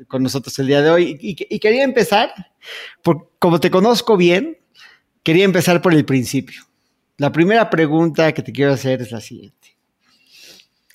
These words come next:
Tú vienes de una familia de un corte muy tradicional,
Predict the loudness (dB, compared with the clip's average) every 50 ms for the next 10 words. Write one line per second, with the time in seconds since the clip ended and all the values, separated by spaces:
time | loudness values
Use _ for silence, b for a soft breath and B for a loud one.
0 | _ _ _ -4 0 2 2 2 2 2 2 2 2 2 2 0 0 0 2 2
1 | 0 0 0 -2 -2 -4 -10 -20 _ _ _ _ _ -8 -6 -6 -4 -2 -2 -2
2 | -2 -2 -2 -2 0 0 -2 -4 -6 -6 -4 -2 0 2 2 2 2 0 0 -2
3 | -2 0 0 0 -2 -2 -2 -2 -2 -2 -2 -2 -2 -2 -2 -4 -6 -10 -16